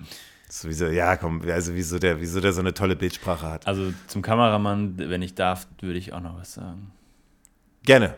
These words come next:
Speaker 2: leg los.
Speaker 1: Also, ähm, es ist ja Rod-, Rog-, Roger, Roger, Roger, Roger, äh, Deakins.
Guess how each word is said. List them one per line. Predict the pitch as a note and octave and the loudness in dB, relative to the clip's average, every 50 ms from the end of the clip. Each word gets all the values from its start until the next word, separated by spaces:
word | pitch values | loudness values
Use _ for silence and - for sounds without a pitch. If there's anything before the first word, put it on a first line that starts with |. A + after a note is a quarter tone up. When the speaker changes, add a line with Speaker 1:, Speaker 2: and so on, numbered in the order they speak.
| - | -6
Speaker 2:
leg | - G2+ F#2+ F#2+ | -6 -4 -4 -4
los. | F#2 E2 - | -6 -6 -2
Speaker 1:
Also, | G2+ G#2 G#2+ G2 G2+ G2 F#2+ G2 F#2 - | 0 0 2 2 2 2 2 0 0 -2
ähm, | F#2+ F#2 F2+ F2+ F2+ F2+ F2 F2 F2 F2 F2+ - | -2 -2 -2 -2 -4 -4 -6 -8 -8 -10 -8 -8
es | G2+ F#2 F#2 | -6 -6 -6
ist | F#2 - - | -6 -2 0
ja | G2 F#2+ | 2 2
Rod-, | F#2+ F2+ E2+ F2 F#2+ G2 G#2 G2+ - - _ _ - - - | 2 0 0 0 2 2 0 0 -6 -20 _ _ -20 -10 -2
Rog-, | F#2 G2 G#2 A2 G2+ G2+ - _ _ | 2 4 4 4 2 -2 -10 _ _
Roger, | G2 F#2+ G2 G#2+ A#2+ A#2 A#2 A#2 A2+ A#2+ C3 A#2 - - - - - - - - | 0 4 6 6 6 6 6 4 4 4 2 0 -4 -12 -20 -20 -18 -14 -4 -2
Roger, | F#2+ G#2 - - - E3 F3 F#3+ F#3 - - - _ - | -2 0 0 -2 -2 -2 -2 -2 -4 -8 -14 -20 _ 2
Roger, | - G#2 - - - C3 C3 B2+ C3 | 2 2 2 2 -2 -2 -2 -4 -4
Roger, | G#2+ F#2+ G2+ A2 A2 A#2+ A#2+ A#2+ - - - - - - | -4 -4 -4 -2 -4 -4 -6 -8 -10 -16 -20 -20 -14 -4
äh, | - G2 F#2+ F#2 F#2 | 0 2 2 2 2
Deakins. | F#2 F#2+ - A#2+ A#2+ - - C#3+ C#3+ D3 D3 - | 0 -2 -2 -2 -2 0 -2 -4 -4 -4 -8 -12